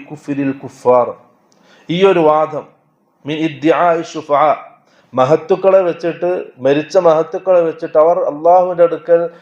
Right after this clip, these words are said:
നമുക്ക് ശുപാർശകരാകുമെന്നുള്ള ആ ഒരു വാദം, വത്തിഖാദിൽ മഅബൂദാതി മിൻ ദൂനില്ലാ,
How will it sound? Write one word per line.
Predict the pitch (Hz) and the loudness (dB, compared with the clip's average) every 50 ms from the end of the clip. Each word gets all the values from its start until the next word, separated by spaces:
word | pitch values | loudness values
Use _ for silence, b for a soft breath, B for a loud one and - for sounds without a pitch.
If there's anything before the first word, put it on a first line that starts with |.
| B B B | B B B
നമുക്ക് | 131 139 156 170 165 170 185 180 | -2 0 0 -2 -4 -2 -4 -6
ശുപാർശകരാകുമെന്നുള്ള | 170 - 151 143 156 165 175 185 185 180 - - 202 185 180 170 165 165 160 165 160 160 170 165 160 160 160 156 151 151 | -2 -2 0 2 4 4 4 2 0 -2 -4 -6 -4 -2 0 2 2 4 2 2 0 -4 -8 -10 -10 -8 -8 -4 -2 0
ആ | 147 127 156 | 2 2 2
ഒരു | 160 165 160 | 0 0 -2
വാദം, | 147 143 139 135 139 143 139 143 143 135 117 - _ b b b b b b b | 0 0 2 2 2 0 0 -2 -6 -6 -6 -14 _ b b b b b b b
വത്തിഖാദിൽ | 123 139 156 151 - - 160 160 - 165 160 170 175 175 170 170 165 160 | -2 -2 -2 -2 -4 -4 -4 -2 2 4 4 4 4 2 0 -2 -8 -10
മഅബൂദാതി | 160 156 156 151 123 147 151 151 156 156 151 147 147 160 160 170 170 165 - 160 | -4 -4 -2 -2 -2 -2 -4 -4 -6 -6 -6 0 2 4 4 4 2 0 -4 -16
മിൻ | 156 156 151 147 143 | -16 -16 -16 -16 -12
ദൂനില്ലാ, | 147 156 156 160 160 160 156 160 160 | -10 -8 -8 -8 -8 -10 -2 0 0